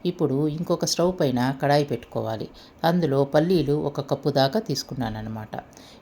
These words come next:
ఇది మీడియం ఫ్లేమ్లోనే ఉండి వేయించుకోవాలి. నేనైతే పల్లీలు చట్నీ చాలా సింపుల్గా చేస్తాను. ఇప్పుడు ఇలా వేగాక ఇప్పుడు దీన్ని ఒక ప్లేట్లోకి తీసి చల్లారబెట్టుకోవాలి.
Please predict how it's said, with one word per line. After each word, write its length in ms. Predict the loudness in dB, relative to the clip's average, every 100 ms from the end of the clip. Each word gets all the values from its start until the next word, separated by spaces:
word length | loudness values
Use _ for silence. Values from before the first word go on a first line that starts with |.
| -2
ఇది 140 | 0 2 2
మీడియం 280 | 4 2 2
ఫ్లేమ్లోనే 500 | 2 2 2 0 0 0
ఉండి 260 | 0 0 0 -2 -12 -2 2
వేయించుకోవాలి. 800 | 4 2 -6 -6 -4 -4 -6 -10 -18 _ _ -20 -6 2
నేనైతే 460 | 4 4 0 4 4 4
పల్లీలు 360 | 0 4 4 2 -4
చట్నీ 320 | -6 -2 0 0 -6 -14 0
చాలా 340 | 4 4 4 0
సింపుల్గా 540 | -2 -4 -2 -2 0 0 0
చేస్తాను. 480 | -2 -2 -8 -8 -12 -16 -20 -6 -6
ఇప్పుడు 240 | 0 0 2 2
ఇలా 140 | 4 4
వేగాక 420 | 4 4 4 2 0 -2 -2 -8 -20 -8
ఇప్పుడు 180 | -6 -2 -2
దీన్ని 240 | 0 2 0 -2 -6 -2
ఒక 80 | -2
ప్లేట్లోకి 460 | 0 0 2 -2 0
తీసి 260 | -4 -2 0 -2 -4 -16 0
చల్లారబెట్టుకోవాలి. 920 | 4 6 4 2 -8 -8 -4 -4 -8